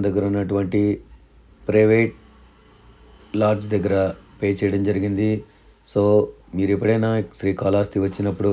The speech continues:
అన్ని రకాల ఫెసిలిటీలు దొరుకుతాయి. మీరు ఆన్లైన్లో చూసుకుని బుక్ చేసుకుని శ్రీ స్వామివారి దర్శనానికి, శ్రీ కాళహస్తీశ్వర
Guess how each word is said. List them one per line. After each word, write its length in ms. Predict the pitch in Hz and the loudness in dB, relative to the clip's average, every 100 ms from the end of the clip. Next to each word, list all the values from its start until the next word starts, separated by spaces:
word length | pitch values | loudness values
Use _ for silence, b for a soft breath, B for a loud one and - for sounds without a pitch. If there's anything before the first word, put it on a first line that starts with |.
| 92 | 0
అన్ని 120 | 98 101 | -2 -2
రకాల 260 | 92 104 101 | 0 0 0
ఫెసిలిటీలు 500 | 110 - 95 95 98 98 | -2 -4 -4 0 0 0
దొరుకుతాయి. 500 | 98 92 98 98 98 B B B _ - | 0 0 2 2 0 B B B _ -4
మీరు 200 | 104 98 95 | 0 2 0
ఆన్లైన్లో 380 | 98 104 104 104 95 | 0 0 2 0 -2
చూసుకుని 360 | 101 - 98 92 | -6 -4 -4 -2
బుక్ 160 | 98 - | -4 0
చేసుకుని 400 | 107 101 - 104 101 95 B B - | 0 0 -2 -2 -4 -6 B B -8
శ్రీ 120 | 107 104 98 | 0 0 2
స్వామివారి 440 | 104 107 107 104 101 | 2 4 4 4 2
దర్శనానికి, 640 | 98 101 98 98 92 101 98 90 B B - | 0 -2 -2 -2 0 2 2 0 B B -10
శ్రీ 200 | 98 104 107 95 B B - - 104 | 0 2 4 2 B B -20 -2 2
కాళహస్తీశ్వర 760 | 104 113 107 - 107 - 107 | 4 4 0 0 0 2 2